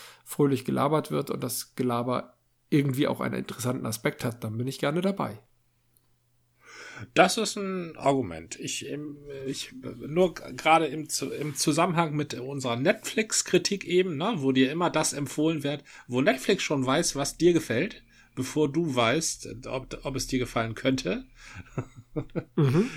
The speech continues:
Speaker 2: Da ist, ähm, ähm, gerade im politisch-gesellschafts-Sozio-Bereich ist das gefährlich, wenn man sich immer nur Holgi Klein anhört.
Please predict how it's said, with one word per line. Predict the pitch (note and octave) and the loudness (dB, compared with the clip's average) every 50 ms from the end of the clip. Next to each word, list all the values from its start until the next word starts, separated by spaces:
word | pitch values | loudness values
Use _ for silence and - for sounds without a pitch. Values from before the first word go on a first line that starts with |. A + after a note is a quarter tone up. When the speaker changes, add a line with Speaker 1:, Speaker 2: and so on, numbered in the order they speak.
| - - - | -12 -6 0
Speaker 2:
Da | - C3+ C#3 D3 D3 | 2 4 4 4 2
ist, | C#3+ D3 C#3+ - - - - | 0 -2 0 0 0 0 -2
ähm, | C3 C3+ C3+ C3 B2+ B2 A#2+ - - - | 0 2 2 2 0 -2 -8 -10 -8 -4
ähm, | B2+ B2 A#2+ A#2+ A#2+ A#2 | -4 -4 -4 -4 -8 -10
gerade | - - - C3+ C#3+ D3 D3 C#3 | -10 -4 0 2 2 2 2 2
im | B2 C#3 C3 C3 | 2 2 0 0
politisch-gesellschafts-Sozio-Bereich | - - C3 D3 D#3+ D#3+ E3 - - - B2+ A2+ B2 C#3 F3 E3+ - - D#3 - - - - C3+ D#3 D3+ - - F3+ E3 D3+ C#3 C#3+ C3+ C3 C#3 C3+ C#3 C#3+ - - | 0 2 4 4 4 4 4 2 2 0 -2 0 2 0 2 2 0 0 0 -2 -2 -4 -2 -2 -2 -2 2 6 6 6 6 6 0 0 0 0 0 0 0 -2 -4
ist | B2 A#2 - - | -6 -6 -4 -4
das | A2+ - - | -4 -6 -4
gefährlich, | - - - - A#2 A#2 B2+ C#3 D3 D3 - - - - - - - - - - - - | -4 -4 -2 0 2 2 4 2 2 0 -2 -8 -14 -18 -20 -20 -20 -20 -20 -18 -10 -4
wenn | - A#2+ | -2 0
man | A#2+ A#2 A#2 A2+ | 0 0 0 0
sich | A#2+ A#2 - - | -2 -2 -2 -4
immer | C3 C#3 C3+ C3 | -4 -2 0 0
nur | B2+ B2 B2 B2 A#2+ A#2 A2+ | 0 0 2 2 2 4 4
Holgi | A#2+ B2 B2 A2+ A#2 A2 | 2 2 2 0 0 -2
Klein | - - B2+ B2 A2+ F#2 | 2 2 2 2 2 0
anhört. | F2 F2 E2+ E2 - - - - | -6 -8 -8 -10 -12 -14 -14 -16